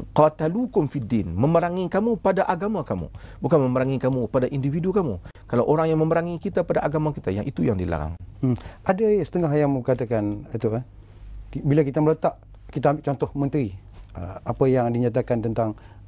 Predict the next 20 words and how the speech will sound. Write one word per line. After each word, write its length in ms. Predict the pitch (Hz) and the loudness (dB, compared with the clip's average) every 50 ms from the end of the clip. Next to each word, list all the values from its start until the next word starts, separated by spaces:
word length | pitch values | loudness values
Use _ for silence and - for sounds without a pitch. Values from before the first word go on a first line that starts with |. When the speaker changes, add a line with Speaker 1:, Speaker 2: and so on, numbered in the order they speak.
| - | -10
Speaker 2:
Guan 220 | - 127 127 139 131 | -2 2 2 2 2
Eng 240 | - 135 123 127 131 | 0 -2 -2 0 -2
umpamanya, 400 | 123 104 135 135 127 117 107 92 | 2 2 2 2 2 -2 -2 -4
Speaker 1:
Ya. 240 | 101 87 73 - - - | -8 -10 -10 -12 -8 -2
Speaker 2:
menteri 240 | 123 131 120 - 131 | -2 0 2 2 0
kewangan, 400 | 110 - 120 117 110 104 98 92 - - - - - - - - - - - - - - | 0 0 -2 0 -2 -4 -6 -8 -12 -16 -18 -20 -20 -18 -18 -18 -18 -18 -20 -20 -6 -2
ah, 180 | 123 120 117 | 0 2 4
memberi 240 | 127 135 147 151 156 180 | 4 4 4 4 4 4
jaminan 380 | 147 165 160 185 202 208 196 | 4 2 2 4 2 2 4
bahawa 320 | 180 170 175 208 202 190 - | 4 2 2 2 0 -2 0
hanya 240 | - 143 160 165 | 0 2 4 4
meletakkan, 640 | 156 156 151 151 - 175 - - - 156 151 143 - - - - - - - | 4 4 2 2 2 -2 -2 0 0 0 0 0 -2 -6 -20 -20 -20 -20 -14
ah, 560 | - 131 123 120 120 117 113 117 117 113 - 120 - | -4 -2 0 0 2 0 0 -2 -4 -4 -6 -8 -2
pemimpin 560 | - 147 143 156 151 139 - - 156 143 139 | 2 2 4 4 4 2 2 2 2 2 2
Melayu 240 | 131 127 127 139 147 | 2 2 2 2 2
dan 160 | 135 139 135 | 2 0 -2
Islam 240 | 120 110 131 143 139 139 | -2 0 0 2 2 2
ini 180 | 143 180 202 - | 0 -2 -4 -6
boleh 240 | - 170 165 160 151 | -2 2 2 4 4
menjamin 320 | 151 143 160 156 151 139 | 4 4 2 2 2 0